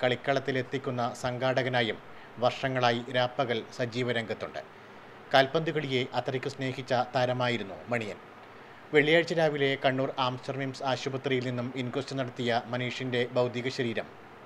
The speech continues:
ഉച്ചകഴിഞ്ഞ് കണ്ണൂർ പരിയാരം ഗവൺമെന്റ് മെഡിക്കൽ കോളേജിൽ പോസ്റ്റ്മോർട്ടത്തിന് ശേഷമാണ് നടക്കാവ് കോളനി കമ്മ്യൂണിറ്റി ഹാൾ പരിസരത്ത്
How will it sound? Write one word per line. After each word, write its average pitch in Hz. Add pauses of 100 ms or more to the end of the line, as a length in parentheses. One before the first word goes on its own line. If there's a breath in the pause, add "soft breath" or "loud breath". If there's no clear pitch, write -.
(100)
ഉച്ചകഴിഞ്ഞ് 123
കണ്ണൂർ 123
പരിയാരം 127 (480)
ഗവൺമെന്റ് 123
മെഡിക്കൽ 127
കോളേജിൽ 123 (100)
പോസ്റ്റ്മോർട്ടത്തിന് 123
ശേഷമാണ് 113 (380 loud breath)
നടക്കാവ് 127
കോളനി 123
കമ്മ്യൂണിറ്റി 127
ഹാൾ 131
പരിസരത്ത് 117